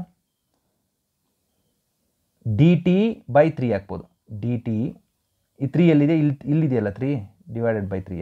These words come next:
ಆಗುತ್ತೆ. ಇಲ್ಲಿಗೆ ಹೋಗುತ್ತೆ ಡಿ ಟಿ by three. ಇಷ್ಟಕ್ಕೆ, ಇಷ್ಟು ವ್ಯಾಲ್ಯೂ ಸಬ್ಸ್ಟಿಟ್ಯೂಟನ್ನು. ಆಯ್ತಾ? నెక్స్ట్ ఇది నేను ಮಾಡಿದ್ವಿ, వన్ మైనస్ ఎక్స్ క్యూబ్ ఎంత ఉంది? t ತಗೊಂಡ್ವಿ, t to the power one by four. ಈಗ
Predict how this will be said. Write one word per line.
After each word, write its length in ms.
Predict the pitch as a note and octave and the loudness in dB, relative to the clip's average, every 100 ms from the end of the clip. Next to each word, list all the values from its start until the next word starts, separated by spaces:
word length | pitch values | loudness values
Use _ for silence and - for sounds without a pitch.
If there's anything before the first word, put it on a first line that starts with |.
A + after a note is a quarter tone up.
| E2+ | -12
ಆಗುತ್ತೆ. 220 | - - _ - | -16 -20 _ -6
ಇಲ್ಲಿಗೆ 180 | A#2+ A2 | -4 -2
ಹೋಗುತ್ತೆ 240 | F#2 F#2 F#2 | -4 -6 -6
ಡಿ 60 | G#2+ G#2+ | -4 -4
ಟಿ 60 | F#2+ | -4
by 60 | F#2 | -6
three. 120 | - _ _ _ _ _ _ _ A#2 | -12 _ _ _ _ _ _ _ -16
ಇಷ್ಟಕ್ಕೆ, 340 | - A#2+ - - _ _ _ _ _ A#2 | -12 -12 -12 -18 _ _ _ _ _ -16
ಇಷ್ಟು 120 | - A2+ | -8 -4
ವ್ಯಾಲ್ಯೂ 220 | G#2+ C3+ | -4 -4
ಸಬ್ಸ್ಟಿಟ್ಯೂಟನ್ನು. 520 | G#2+ - G2 F#2+ - - _ _ - | -8 -14 -14 -12 -12 -14 _ _ -8
ಆಯ್ತಾ? 220 | A#2+ F#3 E3 - _ _ _ _ _ _ D#3 | 2 2 2 -2 _ _ _ _ _ _ -4
నెక్స్ట్ 180 | E3+ F#3 | 0 2
ఇది 80 | G3 | 2
నేను 120 | G3+ F#3+ | 4 4
ಮಾಡಿದ್ವಿ, 200 | F3 E3+ E3+ | 4 4 4
వన్ 80 | F3+ | 4
మైనస్ 200 | F#3+ F#3 | 2 0
ఎక్స్ 120 | - - | -4 -6
క్యూబ్ 160 | E3 D#3 | -4 -4
ఎంత 100 | D3+ D3+ | -2 -2
ఉంది? 200 | C#3+ C#3 E3+ E3+ | 0 0 -2 -2
t 120 | C#3+ A#2 | -4 -2
ತಗೊಂಡ್ವಿ, 280 | G2 F#2+ - _ _ _ - | -4 -6 -12 _ _ _ -8
t 100 | B2 A#2+ | -6 -4
to 60 | A2+ | -6
the 60 | G2+ | -4
power 240 | G#2 A2+ E3 - - | -2 0 -2 -6 -14
one 100 | G#2 F#2 | -12 -10
by 80 | F#2 - _ | -12 -14 _
four. 140 | - _ _ _ _ _ _ _ _ _ _ _ _ _ _ _ _ _ _ _ - | -20 _ _ _ _ _ _ _ _ _ _ _ _ _ _ _ _ _ _ _ -2
ಈಗ 80 | D#3+ | 2